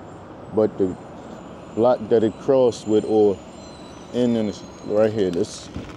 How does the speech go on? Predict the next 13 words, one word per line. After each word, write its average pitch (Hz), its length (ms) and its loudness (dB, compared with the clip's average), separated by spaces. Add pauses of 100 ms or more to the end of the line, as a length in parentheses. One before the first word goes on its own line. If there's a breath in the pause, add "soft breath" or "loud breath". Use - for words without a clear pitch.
(600)
Cambria. 98 500 -8 (2750)
This 113 200 2
Cambria, 87 560 -2
that's 107 260 0
a - 40 -8
letter. 90 360 0 (280)
I 104 80 -12
can't 131 260 -4
remember 113 380 0
what 98 240 -2
letter 123 240 6
it 98 220 4
is. - 440 -6